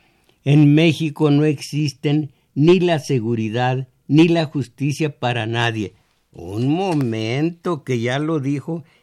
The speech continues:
el señor Alfonso Suárez, eh, secretario de Cultura de esta ciudad,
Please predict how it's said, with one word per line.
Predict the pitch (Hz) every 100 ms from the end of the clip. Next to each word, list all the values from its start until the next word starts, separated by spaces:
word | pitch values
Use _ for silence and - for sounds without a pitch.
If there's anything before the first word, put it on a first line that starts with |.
| -
el | 123 123
señor | - 127 113 123
Alfonso | 139 139 - 120 127 - 135
Suárez, | 110 110 95 92 107 127 143 131 - _ _ _ _ _ _ _ _ -
eh, | 113 120 110 - _ _ _ _ _ _ _ _ -
secretario | 117 117 117 110 - 123 139
de | 131 -
Cultura | 107 98 113 120 120
de | 117
esta | 113 113 120
ciudad, | 110 107 101 95 92 98 107 117